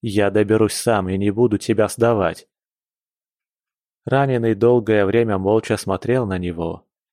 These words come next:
и Кириак уже было подумал, что тот его совсем не понял,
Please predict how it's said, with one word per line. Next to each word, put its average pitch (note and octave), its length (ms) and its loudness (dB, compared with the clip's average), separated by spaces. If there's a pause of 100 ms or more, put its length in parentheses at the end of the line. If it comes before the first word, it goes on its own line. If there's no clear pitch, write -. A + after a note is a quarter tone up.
и C#3+ 120 0
Кириак B2 640 0
уже A2+ 240 2
было A2 240 2
подумал, A2+ 540 0
что G#2+ 200 -2
тот B2+ 240 -2
его A#2 200 -2
совсем C3+ 480 -4
не C3+ 120 0
понял, F#2 540 -2